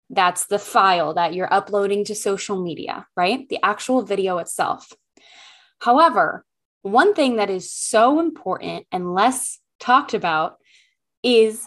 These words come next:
the process of taking the video. What am I talking about? I'm talking about the time that you're taking to iron out your content, the actual act of you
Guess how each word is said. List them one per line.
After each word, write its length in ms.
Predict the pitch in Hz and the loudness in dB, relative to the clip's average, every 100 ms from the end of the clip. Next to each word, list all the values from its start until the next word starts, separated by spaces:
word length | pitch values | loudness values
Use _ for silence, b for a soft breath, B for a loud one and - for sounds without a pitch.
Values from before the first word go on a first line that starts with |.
| _ | _
the 200 | 196 220 | -8 -6
process 960 | 220 - - 175 190 - 339 359 - - - | -6 -8 0 2 2 2 2 2 -4 -8 -2
of 260 | 202 175 | -2 -2
taking 720 | - - 247 247 196 175 170 - | -10 -2 -2 0 -4 -4 -8 -10
the 80 | 190 | -8
video. 500 | 190 254 170 - 208 _ _ _ _ _ _ _ _ - | -2 -2 -2 -6 -14 _ _ _ _ _ _ _ _ -4
What 100 | 196 | 2
am 60 | |
I 40 | 254 | 2
talking 300 | 330 311 254 | 4 2 2
about? 280 | 190 151 - B B B | 0 0 -4 B B B
I'm 80 | 285 | 0
talking 320 | 330 415 508 | 2 4 4
about 160 | 440 427 | 4 4
the 80 | 349 | 2
time 320 | - - 302 | 2 4 4
that 140 | 277 | 4
you're 180 | 220 226 | 2 0
taking 540 | - 185 175 180 175 b b - | 0 -4 -4 -6 -8 b b -6
to 180 | - - | -4 -2
iron 260 | 208 247 311 | 0 4 4
out 160 | 349 | 4
your 140 | 339 349 | 4 0
content, 760 | - 185 180 185 247 339 359 - b b b | -2 -2 -2 0 0 0 -4 -14 b b b
the 140 | 220 240 | 0 4
actual 640 | 247 339 - 359 349 - | 4 4 2 4 4 4
act 420 | - 185 - - - | 2 2 2 -2 -2
of 220 | 208 196 | -2 0
you 420 | 214 220 214 208 | 0 2 4 2